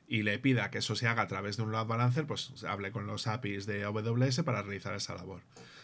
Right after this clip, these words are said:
Entonces, claro, es muy habitual realizar este tipo de instalaciones de Kubernetes en algún tipo de proveedor de nube precisamente para realizar todo este tipo de labores, ¿no? Pero claro, no es obligatorio hacerlo así, es decir, muchas veces también puedes realizar,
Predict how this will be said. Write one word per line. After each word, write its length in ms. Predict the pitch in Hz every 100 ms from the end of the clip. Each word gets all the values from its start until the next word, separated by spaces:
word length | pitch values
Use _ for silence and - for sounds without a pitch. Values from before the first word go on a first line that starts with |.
| -
Entonces, 260 | - 120 113
claro, 220 | 135 123
es 100 | 113
muy 160 | 123 131
habitual 600 | 131 127 135 143 117 - -
realizar 360 | 104 104 107 123
este 200 | 127 127
tipo 220 | 127 127
de 60 | 123
instalaciones 600 | 123 120 123 143 127 107
de 100 | 107
Kubernetes 720 | 113 117 127 131 139 156 - - - - -
en 80 | 107
algún 160 | 117 113
tipo 200 | 123 123
de 100 | 120
proveedor 380 | 123 123 123
de 160 | 123 120
nube 180 | 135 147
precisamente 600 | 143 110 120 120 120 131
para 180 | 127 101
realizar 420 | 101 101 113 120
todo 140 | 123 104
este 200 | - 104
tipo 300 | 110 110 95
de 420 | 95 90 92 -
labores, 500 | 98 98 95 - -
¿no? 160 | 120 123 - - _ _ _ _ _ _ - - - - - - -
Pero 160 | 113
claro, 360 | 117 147 110 -
no 240 | 107 120 127
es 120 | 127
obligatorio 580 | 123 110 117 135 123 110
hacerlo 320 | - 101 98
así, 260 | - 151 113
es 120 | 95
decir, 200 | 95 101
muchas 280 | 104 117 107
veces 180 | 110
también 280 | 113 110 110
puedes 240 | 117 110 110
realizar, 540 | 113 113 131 127 -